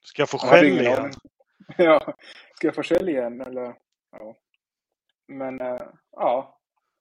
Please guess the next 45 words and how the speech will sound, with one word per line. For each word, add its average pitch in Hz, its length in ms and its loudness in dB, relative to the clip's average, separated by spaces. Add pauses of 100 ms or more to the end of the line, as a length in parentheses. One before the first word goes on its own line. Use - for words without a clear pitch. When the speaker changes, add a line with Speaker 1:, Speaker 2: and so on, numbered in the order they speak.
(140)
Speaker 2:
han 160 140 -6
ringde 123 220 -10
då 151 80 -10
bara 151 240 0
och 123 100 -10
sen 131 180 -10
när 127 140 -8
han 127 160 -10
hade 123 160 -6
landat 117 320 -10
i 143 40 -12
Miami 120 360 -6
så - 140 -12
ringde 110 260 -12
de 113 80 -12
och 110 80 -12
sa 110 220 -4
att, - 220 -14
eh, 107 160 -10 (920)
"Ja, 160 160 2
det 147 100 6
är 135 40 8
klart. - 380 -4 (480)
Så - 340 -14 (360)
<laughs> - 440 -12
du - 80 -8
får 139 280 4
köra 120 300 2
om 123 120 0
du 117 80 -2
vill", 117 300 0
ungefär. - 380 -6 (520)
Speaker 1:
Mm. 123 200 -20 (120)
Speaker 2:
Och 123 200 2
han 127 100 2
hade 123 300 0
sagt - 360 -6
ja 120 180 2
direkt, - 320 -10
att 113 80 -10
liksom, 117 260 -10 (180)
känslan - 340 -10
tyckte - 300 -16
att, - 320 -14
eh... 110 240 -12